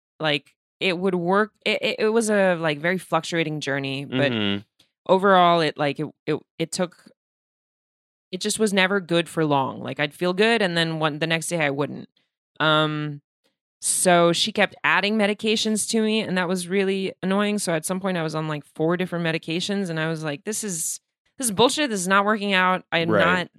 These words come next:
Speaker 1: I'm not this sick. Um, I know what'll cure me." <laughs> So I did shrooms and went off all my meds.
Speaker 2: Okay.
Speaker 1: 'Cause shrooms has, like, this, um, anxiety relieving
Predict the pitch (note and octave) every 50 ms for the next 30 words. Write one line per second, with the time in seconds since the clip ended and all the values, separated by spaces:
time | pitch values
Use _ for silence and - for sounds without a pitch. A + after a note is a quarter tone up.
0 | _ _ - E3+ F3 F3 F#3 F#3 - F3+ E3+ D#3+ - - - - - - F#3 F#3+
1 | F#3 _ _ _ _ _ _ _ _ _ _ _ - D#3 E3 D#3+ D#3 D#3 D3+ -
2 | - A3+ D4 C4+ G#3 E3 D3 D3 C#3+ C#3+ - - F3 G#3 G#3 A#3 B3+ A3+ - -
3 | - - _ _ - - - _ - - F#3+ F#3 F#3+ F#3+ A#3 G#3 - - - G3
4 | G3 G3+ A3 A#3+ C4+ C4+ A3+ F#3+ F3 D#3+ D#3 D#3 E3+ E3 D3+ - - D3+ D3 D3+
5 | D3 - - - C#3+ D3 D3 C#3+ C#3+ C#3+ C3+ C3 - - - - - - - _
6 | _ _ - - A#2 - A2+ G2 F2+ F#2+ A2+ C#3 C#3+ F#3 F3 - - F3+ F3+ F3
7 | F3 E3+ F3 E3 D#3+ D3+ C#3 D3 C#3+ C#3 C3+ _ - C#3+ C#3+ - - - - C#3
8 | C#3 C3+ C3 C3 C3 C#3 - - - D#3 C#3+ C3 D3 C#3 C#3+ C#3 C#3 C#3 C3+ C3
9 | C#3 C3+ C3+ C3+ C3 C3+ C3+ C3+ C3+ C#3 C#3+ D3+